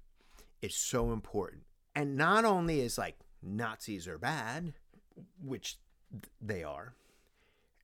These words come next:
the idea that we're presented with characters with a kind of depth that function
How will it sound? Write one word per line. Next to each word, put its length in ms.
the 220
idea 800
that 260
we're 320
presented 540
with 180
characters 920
with 320
a 60
kind 320
of 180
depth 380
that 200
function 680